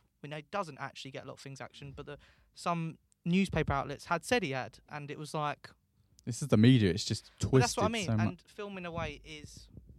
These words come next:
Speaker 1: like you're saying, it's political and it is media in a way.
Speaker 2: I
Speaker 1: Although
Speaker 2: thi-
Speaker 1: I don't see it for that. Some people might
Speaker 2: I
Speaker 1: do,
Speaker 2: think
Speaker 1: might be
Speaker 2: political
Speaker 1: influenced.
Speaker 2: films, apolitical films, and reactionary political films that all, it's just interesting because I think,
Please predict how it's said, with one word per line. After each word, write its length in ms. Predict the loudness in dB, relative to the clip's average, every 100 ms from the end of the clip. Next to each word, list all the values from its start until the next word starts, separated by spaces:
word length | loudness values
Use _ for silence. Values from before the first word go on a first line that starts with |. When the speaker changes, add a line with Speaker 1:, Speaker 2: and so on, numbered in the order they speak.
| -14
Speaker 1:
like 120 | -14
you're 120 | -14
saying, 180 | -14 -14
it's 100 | -18
political 520 | -20 -20 -20 -20 -16 -16
and 80 |
it 60 | -14
is 160 | -16 -16
media 300 | -20 -20 -20
in 60 |
a 60 | -18
way. 300 | -18 -20 -20
Speaker 2:
I 200 | -20 0 4
Speaker 1:
Although 260 | 8 6
Speaker 2:
thi- 40 | 4
Speaker 1:
I 100 | -6
don't 280 | -8 -12 -14
see 160 | -16 -14
it 100 | -14 -18
for 120 | -12
that. 260 | -10 -10 -14 _ -20 _ _ _ _
Some 180 | -12 -12
people 180 | -14 -8
might 220 | -8 -4
Speaker 2:
I 60 | 0
Speaker 1:
do, 60 |
Speaker 2:
think 120 | 2
Speaker 1:
might 120 | 0 2
be 60 |
Speaker 2:
political 340 | 4 4 4 2
Speaker 1:
influenced. 100 | 8
Speaker 2:
films, 420 | 8 8 4 -2 -2
apolitical 520 | 0 2 -2 0 -2
films, 520 | 2 2 4 2 0 -6 -2
and 340 | 0 0 -2
reactionary 520 | -2 -2 -2 0 0 -2
political 300 | -6 -10 -8
films 320 | -6 -6 -10 _ _ _ _ -6
that 120 | -6 -6 _
all, 200 | 2 4
it's 240 | 0 0 -2
just 220 | -2 4
interesting 480 | 6 6 2 -2 -2
because 260 | -2 -2 0
I 80 |
think, 220 | 2 0